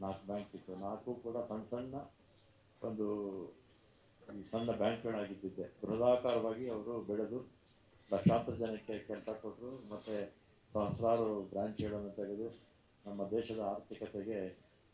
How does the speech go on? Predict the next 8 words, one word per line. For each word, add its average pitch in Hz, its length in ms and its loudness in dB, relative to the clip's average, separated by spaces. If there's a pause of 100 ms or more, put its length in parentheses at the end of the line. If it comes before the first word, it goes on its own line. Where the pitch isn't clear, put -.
(180)
ಇದು 98 240 0
ಒತ್ತನ್ನ 107 460 2
ಕೊಟ್ಟಂತವ್ರು 107 720 -4
ನಮ್ಮ 104 300 -4
ಕರ್ನಾಟಕದ 98 600 -2 (760)
ಬ್ಯಾಂಕ್‌ಗಳು. 92 680 2 (520)
ಬೇರೆ 110 200 8
ಯಾವ 101 140 8